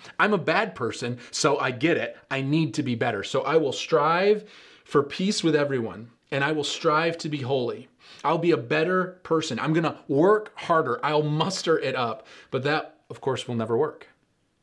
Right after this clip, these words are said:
Because even if you do well in striving for peace, you'll be filled with pride, and you'll fall short in holiness. Or you'll fail, and you'll be crushed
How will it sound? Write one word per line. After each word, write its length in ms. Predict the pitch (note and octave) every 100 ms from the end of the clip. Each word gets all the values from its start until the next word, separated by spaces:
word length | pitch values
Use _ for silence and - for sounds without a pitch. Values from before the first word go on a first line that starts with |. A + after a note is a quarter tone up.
| _ _ _ _ _ - -
Because 240 | C3+ C#3
even 280 | F#3 G#3 F#3+
if 180 | D#3 D3
you 300 | D3 C#3 C3 - - - -
do 160 | A#2+ B2
well 520 | G#2+ A#2+ F#2 B2+ C#3+ - _ _ _ _
in 120 | G#2+
striving 420 | G2 A2+ G#2+ G#2+ F#2+
for 140 | G2+
peace, 500 | - G2+ A2 - - _ _ _ _ _ _ _ _ _ _ _ _ -
you'll 120 | A2
be 80 | A2
filled 280 | - B2+
with 120 | B2 A#2
pride, 380 | C#3+ A2+ D#2 - _ _ _ _ _ _ _ _ _ _ _ -
and 80 | G#2
you'll 80 | G2
fall 180 | A2+ G2+
short 320 | - A2+ G2
in 60 |
holiness. 540 | F2+ G#2+ F2+ - - - _ _ A#2 - _ _ _ _ _ _ _ _ _ _ _ _ G#2
Or 380 | G2+ A2 C3 - _ _ _ _ _ _ -
you'll 140 | G#2+
fail, 400 | - C#3 A2 E2+ - _ _ _ _ _ _ -
and 80 |
you'll 80 | G#2
be 100 | G2
crushed 580 | G2 - B2+ - - -